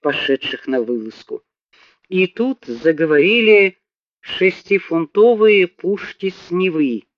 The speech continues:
и галеотов. Щепа полетела со стен. Сысой положил три ядра сряду по воротам и увидел, что ситхинцы остановились, стали пятиться.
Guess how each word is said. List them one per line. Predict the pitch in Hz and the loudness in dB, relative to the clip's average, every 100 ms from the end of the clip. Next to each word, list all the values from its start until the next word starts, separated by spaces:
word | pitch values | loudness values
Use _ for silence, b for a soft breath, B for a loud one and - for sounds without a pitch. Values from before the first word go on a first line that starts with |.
| _ | _
и | 160 151 | -4 0
галеотов. | 151 156 143 123 - - _ _ _ _ _ _ _ - | 0 2 2 0 -2 -14 _ _ _ _ _ _ _ -10
Щепа | - - 143 - 147 196 208 | -6 -2 -2 -2 0 0 0
полетела | - 165 151 - 143 139 131 | -2 -4 -4 -2 -2 -2 -4
со | - 127 | -6 -10
стен. | - - 120 107 _ _ _ _ _ _ _ | -10 -8 -6 -8 _ _ _ _ _ _ _
Сысой | - - 185 - 175 190 190 | -14 -6 -6 0 2 2 0
положил | 160 156 151 160 196 175 | 0 0 0 2 0 0
три | - 151 180 | -4 -2 0
ядра | 156 143 147 156 | 0 0 0 0
сряду | - - 151 143 131 170 180 _ b b b b - | -4 -2 2 2 0 -2 -6 _ b b b b 0
по | 170 | 2
воротам | 139 135 156 214 214 202 - | 4 4 2 2 0 -2 -4
и | 196 | 0
увидел, | 160 151 139 185 180 220 220 | 4 4 2 -2 2 2 2
что | - - 196 190 | -2 -4 0 -2
ситхинцы | - 202 - - 180 175 170 - 214 214 | -2 -6 -6 -12 -4 -4 -4 0 4 4
остановились, | - 185 190 - 220 220 214 160 170 185 143 - _ b b b | 4 -2 -4 -2 -2 0 -2 -2 0 0 -2 -8 _ b b b
стали | - - 160 165 208 | -12 0 4 4 2
пятиться. | - 170 139 151 - - 147 | 0 0 0 -6 -10 -6 -4